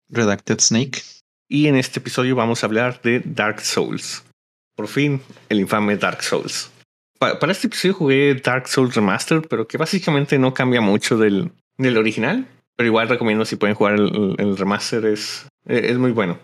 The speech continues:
Speaker 2: Se ve más bonito, nada más.
Speaker 1: ¿En qué consola salieron el original y el remaster?
Speaker 2: El original creo que es de PlayStation tres y de Dark Souls. De hecho, eso es uno de los cambios de, de Demon Souls a Dark Souls.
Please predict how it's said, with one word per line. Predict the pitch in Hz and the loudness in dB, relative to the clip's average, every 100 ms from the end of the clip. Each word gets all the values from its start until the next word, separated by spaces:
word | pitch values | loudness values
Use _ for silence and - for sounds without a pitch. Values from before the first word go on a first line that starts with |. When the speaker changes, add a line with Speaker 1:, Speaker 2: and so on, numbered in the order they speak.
| _ | _
Speaker 2:
Se | - | -2
ve | 113 117 | 2 4
más | 113 110 | 4 2
bonito, | 107 95 95 95 | 0 0 -4 -6
nada | 98 95 | -2 -2
más. | 85 80 - _ - _ _ _ | -2 -6 -10 _ -20 _ _ _
Speaker 1:
¿En | 131 127 | -6 0
qué | 135 | 0
consola | 127 151 156 151 160 | 0 0 2 0 0
salieron | 151 123 127 139 139 | 0 0 0 -2 -6
el | - 123 | -2 -2
original | 117 113 113 117 | -2 -2 -4 -2
y | |
el | 120 | -4
remaster? | 117 110 110 - - - _ _ _ _ _ _ | -4 -4 -4 -6 -14 -16 _ _ _ _ _ _
Speaker 2:
El | 156 156 147 147 | 2 4 4 4
original | 143 139 - 139 135 170 170 | 2 -2 -2 -2 0 -2 -2
creo | 175 | -4
que | 175 | 0
es | 180 | 0
de | 165 | 2
PlayStation | 175 165 165 - 160 165 147 | 0 0 0 2 0 2 0
tres | 131 156 302 - - _ _ _ _ _ _ | 2 0 0 -4 -8 _ _ _ _ _ _
y | - 156 | 2 4
de | 139 | 4
Dark | 107 110 117 | 4 0 -2
Souls. | - 214 - - | 0 0 -2 0
De | 135 | 0
hecho, | 131 170 | 2 0
eso | 139 190 | 2 -2
es | 170 | 2
uno | 185 | 2
de | 190 165 | 4 4
los | 123 110 - | 2 0 -4
cambios | - 131 135 147 147 | -4 -2 2 2 2
de, | 131 107 104 | 0 0 -2
de | 110 120 | -2 0
Demon | 143 202 202 | 2 4 4
Souls | - 160 165 143 | 2 2 2 0
a | |
Dark | 123 123 | 0 -2
Souls. | - 131 131 147 - | -4 0 0 -2 -10